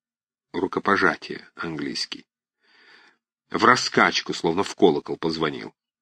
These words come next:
И только тогда обратился к сыну, взял его под мышки, поднял и приблизил к своему лицу.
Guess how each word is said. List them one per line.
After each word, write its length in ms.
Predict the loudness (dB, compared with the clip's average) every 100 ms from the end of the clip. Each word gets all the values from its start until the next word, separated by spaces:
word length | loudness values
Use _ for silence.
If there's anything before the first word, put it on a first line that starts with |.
| _ _ 2
И 100 | 6
только 300 | 8 8 6
тогда 460 | 4 4 4 4 2
обратился 580 | 0 2 2 0 0 -6
к 60 |
сыну, 420 | 0 2 2 0 -6
взял 320 | 2 4 4
его 200 | 4 2
под 200 | 0 0
мышки, 520 | 4 4 2 0 0 _ 6
поднял 500 | 8 8 4 -2 -4 _ _
и 100 | -4
приблизил 680 | 0 0 0 0 0 -2 -6 _
к 60 | -12
своему 420 | -6 -6 -4 -6
лицу. 460 | -8 -8 -12 -12